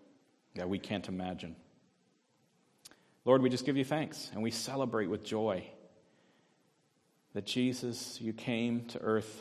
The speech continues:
to be our kinsman. You came to earth to redeem us with a purpose, and that you were able to do it. The law could be fulfilled, the price could be paid, and our redemption is assured.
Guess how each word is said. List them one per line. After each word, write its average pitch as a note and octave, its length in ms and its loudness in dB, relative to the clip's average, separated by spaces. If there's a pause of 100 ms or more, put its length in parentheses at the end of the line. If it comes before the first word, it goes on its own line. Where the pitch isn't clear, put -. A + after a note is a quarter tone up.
(160)
to G2+ 100 -8
be G2+ 140 2
our G2 80 2
kinsman. F#2 500 -6 (680)
You G2+ 100 -4
came A#2 320 0
to - 140 -4
earth G#2 320 -4 (120)
to - 120 -6
redeem F#2 360 -4
us - 240 -10
with F#2+ 120 -8
a F#2 40 -8
purpose, - 580 -8 (760)
and F#2 100 -6
that F#2 100 -4
you G2 80 0
were G2 120 0
able G2+ 520 -2
to - 100 -12
do F2 180 -4
it. - 180 -8 (1400)
The F2+ 60 -8
law F#2+ 200 4
could G#2 160 -4
be A2 80 0
fulfilled, F#2 520 -2
the - 40 -16
price - 300 -6
could - 140 -12
be F#2 80 -6
paid, E2+ 400 -8 (280)
and F#2 120 -6
our F2+ 60 -2
redemption F#2 600 -6 (120)
is F2+ 160 -8
assured. D#2+ 480 -6